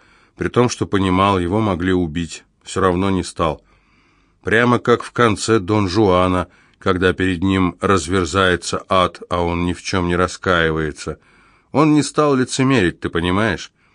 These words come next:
Ларс молча кивает. "Мой отец тот покаялся", роняет Александр. "Да, о да".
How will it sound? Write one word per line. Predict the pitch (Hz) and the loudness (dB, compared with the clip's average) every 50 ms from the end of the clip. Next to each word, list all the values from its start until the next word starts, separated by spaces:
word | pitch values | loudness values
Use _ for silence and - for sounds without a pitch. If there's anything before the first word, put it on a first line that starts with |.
| _ _ _ _ _ _ _ | _ _ _ _ _ _ _
Ларс | - 87 90 90 87 87 - - - | -2 0 2 2 2 0 -2 -6 -8
молча | - 95 95 90 85 - - 87 | -6 -4 -2 -2 -2 -4 -8 -12
кивает. | - - 90 85 85 82 76 71 71 - _ _ _ _ _ _ _ _ _ - - - - - _ _ - | -10 -6 -4 -2 0 0 -2 -4 -6 -10 _ _ _ _ _ _ _ _ _ -20 -20 -20 -20 -20 _ _ -6
"Мой | 87 98 113 139 160 156 | -2 2 4 4 4 4
отец | 139 - - 143 139 139 - | 2 2 2 0 0 0 -2
тот | - 131 127 - | -2 -2 -2 0
покаялся", | - 135 127 - - 95 92 87 85 82 78 - - - 87 80 78 - - - | 0 -2 -2 0 0 2 2 2 2 0 -2 -4 -6 -6 -6 -6 -6 -10 -12 -8
роняет | 90 90 90 87 90 87 87 80 80 | -6 -4 -2 -2 -2 -2 -2 -2 -4
Александр. | 85 82 80 - - 98 87 80 76 78 73 - - _ _ | -6 -8 -8 -6 -6 -4 -4 -4 -4 -6 -8 -12 -14 _ _
"Да, | - 85 76 95 95 104 127 139 135 113 85 - _ _ | -10 -6 -2 0 2 2 2 2 0 -2 -6 -10 _ _
о | - - 113 143 156 | -4 0 2 2 2
да". | 156 123 98 87 85 82 82 80 | 2 2 2 2 2 2 0 -2